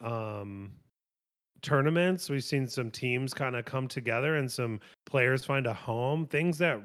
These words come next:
really, I feel like, can build some momentum going into the season, depending on what these announcements are. Are we waiting for some major announcements, or are we just waiting for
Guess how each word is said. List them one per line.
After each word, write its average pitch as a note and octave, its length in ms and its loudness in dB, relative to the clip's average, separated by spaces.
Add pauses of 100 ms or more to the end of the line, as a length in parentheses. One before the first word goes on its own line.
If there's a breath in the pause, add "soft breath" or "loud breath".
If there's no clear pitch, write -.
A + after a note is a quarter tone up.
really, C3+ 560 -2 (500 soft breath)
I A2+ 140 -2
feel C3 380 -2
like, A2+ 480 -2 (680)
can C3 220 -2
build A#2 260 0
some A2+ 200 -6
momentum G2+ 500 -6
going F#2+ 280 -10
into F#2 240 -12
the F#2 80 -10
season, G2+ 360 -12
depending G3+ 380 0
on F#3+ 200 4
what D#3 240 0
these D#3+ 220 -6
announcements D3 640 -4
are. F#2 300 -12 (340 soft breath)
Are B2+ 140 4
we G3 120 10
waiting D#3 380 4
for D#3+ 160 0
some A#2 500 0
major A2+ 380 0
announcements, A2+ 560 -4
or C3 140 2
are A#2+ 80 2
we B2 160 -2
just A#2 260 -4
waiting G#2 300 -4
for G2+ 400 -8